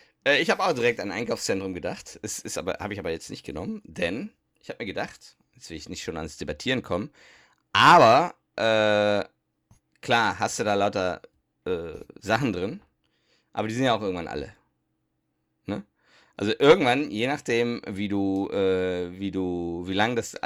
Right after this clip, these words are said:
Ganze dauert, wir nehmen, wir gehen davon aus, dass es lange dauern wird,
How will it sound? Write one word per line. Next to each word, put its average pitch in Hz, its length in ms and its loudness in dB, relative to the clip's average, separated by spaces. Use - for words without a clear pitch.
Ganze 101 260 -6
dauert, 120 540 -2
wir 98 200 -4
nehmen, 113 360 -2
wir 95 80 -6
gehen 117 160 -2
davon 117 180 -4
aus, 113 160 -6
dass 113 140 -8
es 101 100 -10
lange 127 320 2
dauern 95 240 0
wird, 113 200 2